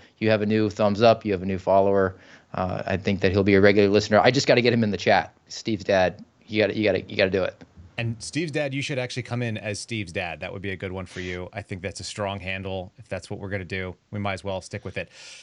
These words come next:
Speaker 2: Insurrection Eve, uh, we got a couple of things we're gonna cover down on story-wise. Uh, let me, let me throw this out. This is what I wanted to riff about just a bit. The greatest F B I agent of my youth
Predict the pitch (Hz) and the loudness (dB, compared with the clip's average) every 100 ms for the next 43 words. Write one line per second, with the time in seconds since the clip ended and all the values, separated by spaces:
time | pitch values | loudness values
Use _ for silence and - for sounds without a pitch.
0 | _ 147 175 190 185 - 175 175 180 185 | _ -6 -4 -6 -8 -10 -10 -6 -4 -4
1 | 170 - 135 139 139 143 135 143 151 151 | -6 -8 -6 -4 -2 -4 -4 -6 -6 -4
2 | 143 135 135 - 143 139 135 135 135 - | -4 -4 -4 -4 -6 -4 -4 -4 -6 -6
3 | 131 135 131 127 131 131 113 - _ 117 | -4 -4 -4 -4 -4 -6 -8 -14 _ -8
4 | 120 _ _ - 139 208 277 226 143 208 | -8 _ _ -8 -2 -2 -2 -6 -6 -6
5 | 233 180 143 117 104 143 180 160 151 131 | -4 -4 -4 -6 -6 -6 -8 -6 -4 -4
6 | 127 113 101 104 - 85 78 _ 143 - | -4 -6 -6 -6 -6 -8 -8 _ -8 -8
7 | 90 - _ _ _ _ _ _ _ _ | -12 -14 _ _ _ _ _ _ _ _
8 | _ _ - 127 110 123 156 196 190 - | _ _ -6 -4 -2 -2 -2 -4 -8 -12
9 | - 135 - 143 123 117 107 101 101 98 | -8 -10 -4 -2 -2 -2 -6 -6 -8 -8
10 | 95 104 107 117 104 85 85 - | -6 -4 -4 -2 -4 -6 -10 -16